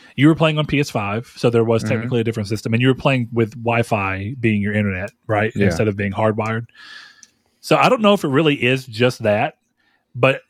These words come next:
Speaker 1: at least from the, the, the screenshots or the pictures from my phone that I sent of the exact same monitor, the exact same game, I just flicked between the two inputs between my computer on P S Now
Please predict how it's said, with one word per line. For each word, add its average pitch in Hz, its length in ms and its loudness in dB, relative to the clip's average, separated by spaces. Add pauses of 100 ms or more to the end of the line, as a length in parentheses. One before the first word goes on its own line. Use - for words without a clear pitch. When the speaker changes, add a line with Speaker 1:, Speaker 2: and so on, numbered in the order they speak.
(140)
Speaker 1:
at 147 120 2
least 170 300 2
from 196 140 2
the, 151 320 4
the, 131 280 2
the 120 100 2
screenshots 135 800 0
or 117 80 4
the 110 100 -4
pictures 135 480 -2
from - 140 -6
my 113 140 2
phone 127 300 0
that 117 120 2
I 113 80 0
sent 120 260 -2
of 107 140 -2
the 113 80 0
exact 123 340 0
same 190 180 -2
monitor, 139 480 0
the 123 100 0
exact 131 320 0
same 131 200 -4
game, 120 260 0
I 113 80 0
just 110 180 -4
flicked 120 260 -2
between 120 340 -2
the 110 80 0
two 120 160 -2
inputs 117 380 0
between 123 240 -4
my 110 100 0
computer 117 420 -2
on 107 60 -2
P 113 140 -4
S 113 120 -6
Now 117 320 -2